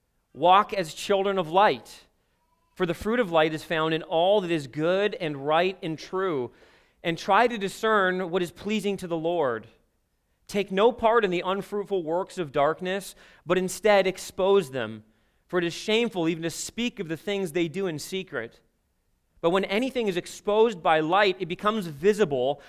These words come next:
for anything that becomes visible is light." Therefore it says,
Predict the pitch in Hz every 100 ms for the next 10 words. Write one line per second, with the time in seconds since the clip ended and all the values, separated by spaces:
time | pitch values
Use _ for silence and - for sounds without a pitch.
0 | - - 175 202 240 254 240 208 160 170
1 | - 208 233 190 156 170 160 165 180 170
2 | 202 196 160 127 113 117 - - _ _
3 | _ - 175 240 - 196 180 - 190 175
4 | 143 143